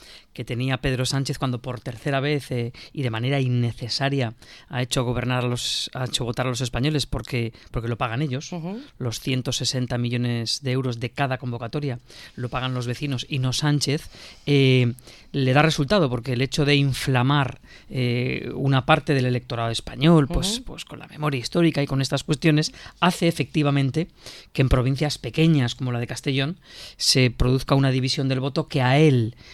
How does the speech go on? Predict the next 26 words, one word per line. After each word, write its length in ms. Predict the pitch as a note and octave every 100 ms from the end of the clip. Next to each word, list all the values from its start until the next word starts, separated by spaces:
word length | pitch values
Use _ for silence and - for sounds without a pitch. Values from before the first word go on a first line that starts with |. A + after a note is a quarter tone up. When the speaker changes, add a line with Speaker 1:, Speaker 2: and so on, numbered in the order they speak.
| - -
Speaker 1:
ciertamente 600 | - C3+ C#3 D#3 D#3 C3+
con 180 | B2
menos, 580 | B2 C3+ C#3 C3 B2+ B2
eh, 440 | B2+ A#2+ A#2 A2+ A#2 - -
respaldo 580 | B2+ C3+ - C3 C3+ C3+
que 100 | C#3
nunca, 420 | D3+ D#3+ D3 F3+ - - - -
podría 340 | - B2 B2+ B2+
volver 320 | A#2+ A#2+ B2+
a 120 | B2
presidir 640 | B2+ A#2+ - A#2 B2 B2
el 200 | A#2+ A2+
gobierno. 640 | A2+ A#2 B2+ C3+ A#2 A2+ A2
Y 80 | A2
es 120 | A#2
verdad, 320 | A#2+ B2+ B2 - - - -
eh, 300 | F#3+ B2+ B2
desaparece 600 | B2+ B2+ A#2 B2+ - C3
Ciudadanos, 720 | - C3+ C#3 D3+ D#3+ G3 - -
Speaker 2:
Ujú. 300 | F3 E3 G3+
Speaker 1:
eh, 420 | - C#3+ C3 B2+ A#2+ A#2+ -
eh, 480 | - - - - -
se 160 | - -
extrema 560 | B2 - D3 C#3+ C3 A#2+
el 100 | B2
voto 560 | C3+ C3+ C3+ A#2+ A#2+